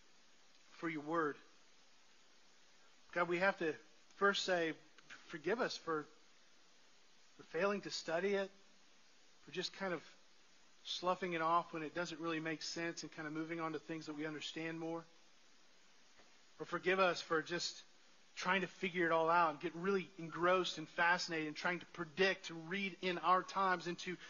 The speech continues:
your word rather than letting it say what it says. God, we thank you for this prediction and this fulfillment in the destruction of the temple. And I pray that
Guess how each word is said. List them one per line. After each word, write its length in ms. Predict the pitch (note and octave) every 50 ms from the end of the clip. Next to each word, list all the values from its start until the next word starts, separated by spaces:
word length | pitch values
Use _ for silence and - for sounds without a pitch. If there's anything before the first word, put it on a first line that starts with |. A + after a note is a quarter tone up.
| - - -
your 220 | F3 F#3 F#3+ F3+
word 300 | F3 E3 F#3 F#3+ F#3 E3
rather 320 | D#3+ E3+ E3+ G3 F#3+ G3 F3+
than 200 | E3 F3 E3+ E3
letting 260 | F3 F#3+ F#3+ F#3+ F3
it 120 | D#3 -
say 240 | - - F#3 F3+ F3
what 160 | E3+ E3 D#3
it 100 | D3 -
says. 640 | - - - F#3 E3+ D#3+ D3+ B2+ - - - - - - - - - - - - - - - - - - - - - - - - - - - - - - - - - - - - - - - - - - - - - - - - - - - - - - - - - - - - - - - - - - - - - - - - - - - - - - - - - - - - - - - - - - -
God, 160 | F3+ F3+ E3+
we 80 | F#3 F3
thank 380 | - - - G3 G3+ G#3 G3 - -
you 80 | C#3 A#2+ - - - - - - - - - - - -
for 100 | - D#3+
this 400 | D3+ E3 D#3 - - - - - - - - - - - - - - - - -
prediction 520 | - F3+ D#3 E3 E3+ E3 - - - D3 B2+ A2+ - - - -
and 100 | D3+ D#3
this 240 | D3+ D3 - - - - - -
fulfillment 500 | E3 D#3 - - F3+ F3+ F3 E3 D3+ C3+ - - - D#3
in 80 | D#3
the 60 | D3+
destruction 580 | C#3+ C#3+ C#3 - - - D#3 D#3 - - D#3+ D3+
of 80 | D3 C#3+
the 60 | C#3+
temple. 380 | - - F3 E3+ E3+ - C#3+ - - - - - - - - - - - - - - - - - - - - - - - - - - - - - - - -
And 60 | D#3+ F3+
I 40 |
pray 320 | E3+ - - F#3+ G3 G#3 G#3
that 180 | F3 E3+ D3+